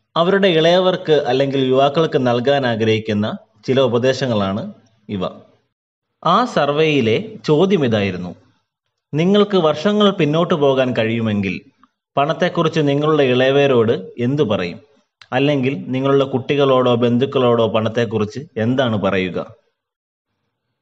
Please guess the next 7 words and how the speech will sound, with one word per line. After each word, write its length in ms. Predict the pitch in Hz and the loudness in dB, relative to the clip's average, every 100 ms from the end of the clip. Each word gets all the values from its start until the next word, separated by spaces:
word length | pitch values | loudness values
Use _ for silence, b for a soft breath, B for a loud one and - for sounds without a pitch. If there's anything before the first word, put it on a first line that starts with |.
| - | -4
അതിനുള്ള 400 | 151 196 202 180 | 0 2 4 2
മറുപടികൾ 760 | 151 131 139 151 147 117 - - | 2 2 2 2 2 0 -2 -4
ഇവയായിരുന്നു. 600 | 120 135 127 98 90 87 - _ _ _ _ _ _ 120 | 0 2 2 0 -4 -8 -14 _ _ _ _ _ _ -2
ആദ്യം, 420 | 127 147 127 120 - B B B B | 0 0 -2 -2 -8 B B B B
ഒരു 180 | 160 185 | 0 2
വിദഗ്ധ 440 | 156 151 160 - | 2 0 0 -2
കരാറുകാരനാവുക. 1200 | 180 123 120 135 147 160 156 143 107 98 92 90 | -2 0 2 2 0 0 0 0 -2 -2 -2 -6